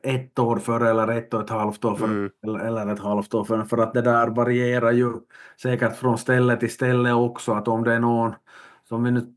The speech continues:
Speaker 1: tänker oss, någon, någon som har chans att bli vald till representanthuset, så även om en kampanj inte offentligt drar igång, så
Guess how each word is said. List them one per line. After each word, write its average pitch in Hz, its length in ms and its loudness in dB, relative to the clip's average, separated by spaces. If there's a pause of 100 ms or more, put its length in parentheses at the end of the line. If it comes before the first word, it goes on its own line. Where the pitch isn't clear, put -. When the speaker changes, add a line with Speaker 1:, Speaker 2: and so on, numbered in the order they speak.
Speaker 1:
tänker 117 300 0
oss, 123 160 4
någon, 123 480 2 (640)
någon 120 280 -8
som 113 300 0
har 110 180 -2
chans 110 300 -2
att 113 60 -2
bli 113 140 -2
vald 107 320 0
till 117 100 0
representanthuset, 113 1300 0
så 110 300 -2 (260)
även 120 280 2
om 117 160 2
en 117 220 -2
kampanj 117 520 0
inte 120 220 -2
offentligt 120 560 -2
drar 123 260 2
igång, 123 300 2
så 117 60 -8